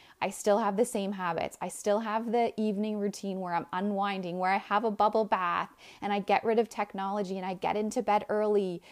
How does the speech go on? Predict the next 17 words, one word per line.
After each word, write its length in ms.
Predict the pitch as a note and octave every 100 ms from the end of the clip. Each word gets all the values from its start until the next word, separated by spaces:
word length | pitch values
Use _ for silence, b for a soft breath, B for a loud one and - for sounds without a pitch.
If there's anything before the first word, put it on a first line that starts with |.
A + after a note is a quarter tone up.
| B
with 160 | G3 G3+
my 140 | A3
wake 260 | G#3 G#3+ G#3
up 280 | A#3 - -
alarm 680 | G#3+ G#3 G3 G3+ G3 A3+ A3+ B
<laughs> 100 | B
clock 540 | - G#3+ F#3 F#3+ F#3 - G3+
glowing 580 | G3 G#3+ G3+ G3 G3+ G3+
a 60 | G3+
nice 360 | G3 G#3 A3
glow, 520 | - F3+ F#3+ F#3 F#3 F3
with 180 | G3
my 140 | G#3+ G3+
book 400 | F#3 G#3 G3+ G3+
and 100 | F#3
my 140 | G3+
meditation. 800 | G#3+ G#3 G#3 - A3 G#3+ F3 E3